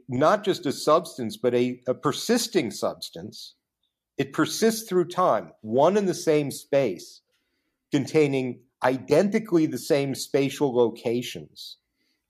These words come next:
persists through time. And it's in terms of that that you define absolute motion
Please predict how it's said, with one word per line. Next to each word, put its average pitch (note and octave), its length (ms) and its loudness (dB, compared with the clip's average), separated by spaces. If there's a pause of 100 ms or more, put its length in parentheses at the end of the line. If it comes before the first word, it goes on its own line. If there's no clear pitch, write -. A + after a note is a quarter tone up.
(520)
persists D3+ 640 -2
through C3 200 -2
time. C#3 400 -4 (2250)
And D3+ 280 4 (180)
it's D#3 180 2
in D#3 160 2
terms G3 500 0
of B2 180 -6
that D#3+ 340 2
that C3+ 140 -8
you C3+ 100 -2
define C3 400 -2
absolute A#2+ 640 -2
motion A3 560 -2